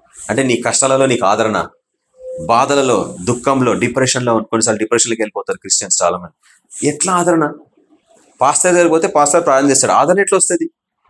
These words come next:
ఆదరణ రావాలంటే నీకు ఆదరణకర్త కావాలి కదా. ఎందుకు ఆహ్వానించాం మనం? చర్చెస్ అన్నీ డ్రై అయిపోయినాయి. ఇప్పుడు క-, కంక్లూడ్ చేయరా సెంటెన్స్ లాస్ట్ ఇది?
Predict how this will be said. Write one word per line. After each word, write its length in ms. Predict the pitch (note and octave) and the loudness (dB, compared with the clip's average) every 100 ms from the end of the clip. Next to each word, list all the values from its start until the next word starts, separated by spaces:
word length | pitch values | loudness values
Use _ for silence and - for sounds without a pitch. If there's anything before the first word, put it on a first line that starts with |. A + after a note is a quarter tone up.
| _ _ _ _ _ _ - A#2+ | _ _ _ _ _ _ -2 0
ఆదరణ 300 | D#3+ F#3 F#3 | 2 2 2
రావాలంటే 420 | E3 E3+ F3+ F#3 | 4 4 2 2
నీకు 180 | F3+ B2+ | 2 4
ఆదరణకర్త 520 | C#3+ D#3+ D#3+ C3+ E3+ | 2 2 0 0 2
కావాలి 340 | D3+ C#3 G#2+ | 4 4 2
కదా. 140 | F2+ A2+ - _ _ _ - | 0 -2 -6 _ _ _ -2
ఎందుకు 300 | C#3+ F3+ F3+ | 2 2 2
ఆహ్వానించాం 580 | C#3 B2 C#3 C3 B2+ G#2+ | 2 2 0 0 0 -2
మనం? 240 | F#2+ F2+ - - - - | -2 -6 -10 -20 -14 -4
చర్చెస్ 320 | A2 - C#3+ C3 | -2 0 0 0
అన్నీ 420 | C3 C3+ D#3+ E3+ | 0 0 0 0
డ్రై 300 | F#2 F#2+ A#2 | 0 0 2
అయిపోయినాయి. 420 | B2+ A#2 F#2 F2+ | 0 0 -2 -2
ఇప్పుడు 200 | A#2 - | -2 -4
క-, 160 | - G#2+ | -2 -4
కంక్లూడ్ 340 | A#2 G#2+ C#3 C#3+ | -2 0 0 2
చేయరా 200 | C#3+ D#3 | 2 2
సెంటెన్స్ 400 | C#3+ C3 - - | 0 0 -2 -2
లాస్ట్ 260 | A#2 A#2 - | 0 0 0
ఇది? 180 | C#3+ | -2